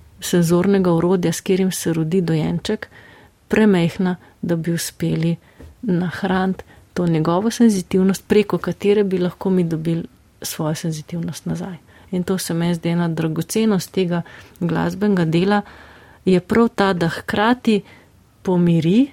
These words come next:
zato ker je kvali-, kvaliteta dražlja ali pa kvaliteta zvoka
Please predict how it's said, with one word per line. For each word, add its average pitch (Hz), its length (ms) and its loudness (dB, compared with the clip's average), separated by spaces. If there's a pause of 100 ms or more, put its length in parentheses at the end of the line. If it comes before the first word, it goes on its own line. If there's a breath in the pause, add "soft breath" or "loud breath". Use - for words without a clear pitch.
zato 185 400 -2
ker 185 240 -4
je 175 220 -2 (640)
kvali-, 190 720 -2 (220)
kvaliteta 175 760 2
dražlja 196 440 0
ali 190 120 0
pa 185 140 -4
kvaliteta 185 680 0
zvoka 185 480 0